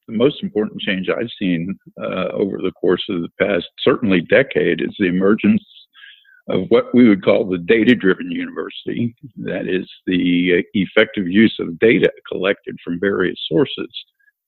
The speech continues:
to, to, uh, and used to influence student outcomes, uh, uh, principally, but also to improve services, reduce operational costs, and, uh, other positive effects.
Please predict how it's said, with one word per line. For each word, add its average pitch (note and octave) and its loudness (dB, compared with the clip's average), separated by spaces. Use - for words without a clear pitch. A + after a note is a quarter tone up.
to, G#2 -2
to, F#2+ 2
uh, F2+ -2
and G#2+ 4
used C3+ 4
to A#2 0
influence A2+ 2
student G#2+ 2
outcomes, F#2+ -6
uh, F#2+ 0
uh, F#2 0
principally, A#2+ -2
but G2+ 4
also G2+ 2
to G2+ -4
improve F#2+ -2
services, F#2+ -4
reduce F#2 2
operational F#2 -2
costs, - -4
and, F2 -6
uh, F#2 -4
other G2+ 2
positive F2+ -6
effects. E2 -8